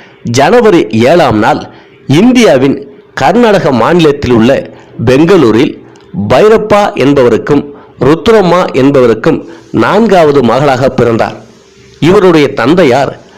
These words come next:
பெங்களூரில் ஒரு காவல்துறை அதிகாரியாக பணியாற்றி வந்தார். சரோஜா தேவி அவர்கள்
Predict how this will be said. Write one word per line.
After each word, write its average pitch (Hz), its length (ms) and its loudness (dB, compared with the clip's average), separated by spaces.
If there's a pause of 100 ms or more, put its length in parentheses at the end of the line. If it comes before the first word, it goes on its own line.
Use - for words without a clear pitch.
(120)
பெங்களூரில் 156 640 2 (160)
ஒரு 165 280 2
காவல்துறை 156 600 0
அதிகாரியாக 135 680 0
பணியாற்றி 143 520 0
வந்தார். 107 360 -2 (720)
சரோஜா 196 500 0
தேவி 165 300 2
அவர்கள் 117 380 0